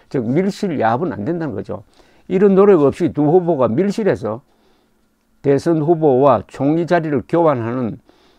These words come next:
나눠 먹기식 단일화 협상을 한다면은 여론의 몰매를 맞고 공멸할 우려가 높다고 경고했습니다. 이것도 아주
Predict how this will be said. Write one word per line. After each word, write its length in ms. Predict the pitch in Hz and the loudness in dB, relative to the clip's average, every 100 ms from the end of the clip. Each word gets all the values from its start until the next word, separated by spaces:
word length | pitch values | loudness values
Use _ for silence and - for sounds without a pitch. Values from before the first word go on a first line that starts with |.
| _ | _
나눠 360 | - 135 170 233 | -4 2 6 6
먹기식 720 | 214 165 - - 175 - - | 4 0 -2 -2 -2 -4 -4
단일화 460 | 127 160 156 139 120 | -2 0 0 -2 -2
협상을 400 | 131 - 127 107 | -6 -6 -6 -6
한다면은 720 | 117 113 104 104 113 170 151 _ _ _ _ _ _ _ _ _ _ | -8 -6 -6 -6 -2 -2 -4 _ _ _ _ _ _ _ _ _ _
여론의 460 | 127 156 175 196 190 | 2 4 6 4 2
몰매를 600 | 107 131 208 226 226 214 | 4 6 6 6 2 2
맞고 520 | 170 123 - 127 117 - | 0 -4 -6 -2 -2 4
공멸할 580 | 180 262 254 226 180 | 6 6 4 2 2
우려가 400 | 190 160 165 147 | 0 0 -4 -2
높다고 560 | 139 127 - 123 101 98 _ _ _ - | -4 -4 -6 -6 -6 -10 _ _ _ -6
경고했습니다. 680 | 147 120 107 - 101 131 120 _ _ _ _ _ _ _ _ _ _ _ _ _ _ _ - | -2 -2 -4 -10 -18 -18 -20 _ _ _ _ _ _ _ _ _ _ _ _ _ _ _ -2
이것도 460 | 143 190 - 156 | 2 2 0 -4
아주 640 | - 127 139 175 190 147 | -2 -2 -2 -2 -2 -4